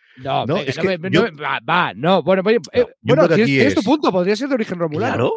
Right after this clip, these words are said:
Speaker 3: de
Speaker 1: Podría ser de
Speaker 3: claro.
Speaker 1: origen romulano, tienes un punto que acabas de decir. Pero aunque fuera
Speaker 3: Claro, sí.
Speaker 1: vulcana de pura cepa, ¿vale? En la filosofía de Surak y toda la historia, no anula que los vulcanos tengan
Speaker 3: Mm.
Speaker 1: sentimientos y se casen y tengan niños. Y lo que pasa que los ocultan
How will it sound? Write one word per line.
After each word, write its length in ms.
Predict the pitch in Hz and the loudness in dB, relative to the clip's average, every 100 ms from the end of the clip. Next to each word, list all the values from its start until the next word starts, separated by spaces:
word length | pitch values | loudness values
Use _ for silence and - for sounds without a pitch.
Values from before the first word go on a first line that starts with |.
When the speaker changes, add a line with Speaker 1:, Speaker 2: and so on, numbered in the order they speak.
| 415 | -6
Speaker 3:
de 120 | 131 120 | -8 -2
Speaker 1:
Podría 220 | 165 220 | 0 0
ser 120 | 285 | 0
de 20 | |
Speaker 3:
claro. 100 | 254 | -2
Speaker 1:
origen 140 | 196 180 | -2 -4
romulano, 300 | 170 233 208 | -4 -4 -2
tienes 180 | 190 233 | -4 -4
un 60 | |
punto 240 | 214 208 185 | -6 -4 -4
que 60 | |
acabas 220 | 170 160 151 | -4 -6 -10
de 40 | |
decir. 300 | 143 254 214 _ _ 139 | -10 -10 -12 _ _ -8
Pero 140 | 190 | -6
aunque 180 | 185 175 | -4 -4
fuera 200 | 226 269 | 0 0
Speaker 3:
Claro, 140 | 262 | 2
sí. 60 | 233 | 2
Speaker 1:
vulcana 180 | 240 233 | 2 0
de 100 | 196 | 0
pura 180 | 202 190 | -2 -2
cepa, 400 | 208 185 165 180 | -4 -6 -6 -6
¿vale? 320 | 143 160 208 _ _ _ - | -8 -8 -8 _ _ _ -16
En 100 | 151 | -12
la 80 | 156 | -10
filosofía 420 | 151 151 147 202 | -10 -10 -6 -6
de 60 | |
Surak 300 | 185 190 208 | -4 -2 -2
y 20 | 180 | -2
toda 160 | 185 | -2
la 40 | 180 | -2
historia, 340 | - 180 196 | -2 -2 -2
no 160 | 180 196 | -2 -2
anula 340 | 190 202 202 | -2 -2 -4
que 80 | 175 | -4
los 240 | 185 139 | -6 -8
vulcanos 440 | - 160 160 180 175 | -8 -6 -4 -6 -6
tengan 160 | 180 | -6
Speaker 3:
Mm. 60 | 110 | -6
Speaker 1:
sentimientos 560 | 175 143 151 190 170 - | -6 -8 -8 -4 -6 -6
y 80 | 170 | -10
se 160 | 143 | -8
casen 360 | 120 185 175 143 | -4 -4 -4 -8
y 60 | |
tengan 320 | 135 165 175 135 | -8 -8 -8 -8
niños. 420 | 202 180 127 - | -6 -6 -6 -8
Y 140 | 139 - _ _ | -12 -12 _ _
lo 100 | 135 | -10
que 80 | 131 | -4
pasa 260 | 170 160 180 | -2 -2 0
que 280 | 190 185 139 _ _ _ | 0 -2 -4 _ _ _
los 180 | 139 143 | -8 -8
ocultan 560 | 117 180 170 160 180 | 0 2 4 2 -2